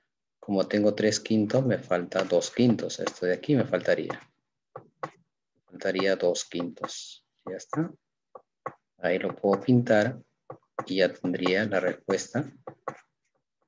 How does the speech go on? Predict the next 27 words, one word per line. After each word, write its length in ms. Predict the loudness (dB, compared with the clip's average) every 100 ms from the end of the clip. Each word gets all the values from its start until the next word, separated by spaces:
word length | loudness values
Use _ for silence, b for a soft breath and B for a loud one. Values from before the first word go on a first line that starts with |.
| _ _
Pero 200 | -2 -2
que 80 | -2
justamente 640 | -8 -8 -2 0 0 -2
está 240 | -4 -2
ahí 180 | -2 -2
lo 140 | -4 -4
que 100 | -2
se 140 | -4
necesita. 680 | -6 -4 -6 -6 -10 -14 -14 _ _ _ _ _ _ _
Sería 640 | -2 0 4 4 4 2
dos 540 | -2 2 2 2 -2 -6
quintos. 640 | -8 -10 -12 -20 -20 -20 _ -20 _ -14 _ _ _ _ _ _ _ _ _ _ _ _ _ _
Ya 120 | -4
está. 340 | -2 -2 -2 -8
Estamos 280 | -4 -2
haciendo 260 | 0 2 2
lo 80 | 2
que 120 | 0
es 80 | 0
fracciones. 600 | -2 -2 -6 -8 -12 _ _ _ _ _ _ _ _ _ _ _ _ _ _ _
Había 320 | 2 4 4
cinco 340 | 2 -2 0 -2
sextos 480 | 2 0 4 4
de 100 | 6
una 140 | 6 4
riquísima 680 | 0 -6 -4 -2 -2 -2
pizza. 480 | -2 -4 -2 -8 -10